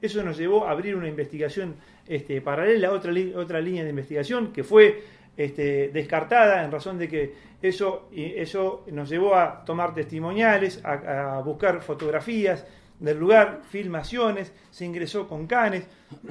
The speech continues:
<clears throat> y bueno, este, descartamos esa vía, como también están, este, seguimos, este, investigando las otras líneas que no hemos puesto de investigación.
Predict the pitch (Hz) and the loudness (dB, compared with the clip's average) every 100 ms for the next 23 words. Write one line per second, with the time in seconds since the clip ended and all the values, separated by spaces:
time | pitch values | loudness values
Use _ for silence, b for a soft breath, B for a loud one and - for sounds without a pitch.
0 | 135 254 190 202 - 196 170 185 190 151 | -4 -2 -4 -8 -16 -12 -10 -4 -4 -6
1 | 143 - 143 135 143 147 156 151 180 170 | -10 -12 -12 -10 -12 -10 -6 -6 -2 -4
2 | 165 190 233 233 240 240 B B - 247 | -4 -8 -8 -6 -8 -12 B B -6 -4
3 | 233 233 269 233 226 214 208 165 165 165 | -2 -4 -4 -4 -6 -8 -10 -10 -8 -8
4 | 165 160 175 202 214 208 170 165 156 147 | -8 -10 -12 -6 -6 -6 -10 -8 -6 -4
5 | 139 139 _ _ _ _ - 175 185 185 | -6 -10 _ _ _ _ -14 -8 -8 -6
6 | 190 214 220 220 214 208 233 240 220 247 | -2 -2 -2 -2 -2 -2 -4 -4 -6 -6
7 | 240 254 247 B B - 170 190 170 190 | -6 -6 -8 B B -8 -6 -6 -4 -6
8 | 180 156 143 139 143 139 127 | -6 -8 -10 -10 -10 -10 -16